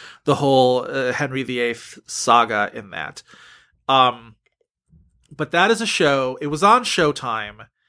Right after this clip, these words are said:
And I always feel like Showtime T V shows, with, like, a couple exceptions, unless you're, like,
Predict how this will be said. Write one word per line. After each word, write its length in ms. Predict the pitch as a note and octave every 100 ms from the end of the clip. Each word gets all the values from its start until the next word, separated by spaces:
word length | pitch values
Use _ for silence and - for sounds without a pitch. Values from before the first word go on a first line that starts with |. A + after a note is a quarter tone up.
| _ - _ _
And 120 | - F3+
I 60 |
always 280 | A3 D4+ D4
feel 160 | - A3
like 200 | F3+ E3
Showtime 840 | - G#3 B3 - C4 C4 C4 D4 -
T 160 | G3
V 160 | D3 C#3+
shows, 420 | - C3+ C3 B2+
with, 140 | D3+
like, 120 | D3+ C#3+
a 40 |
couple 540 | - - A#3 A#3 C4 A#3+
exceptions, 720 | - - C3+ - G#2+ G#2+ -
unless 320 | C#3+ F#3 -
you're, 100 | A#3+
like, 380 | F#3 D3 C#3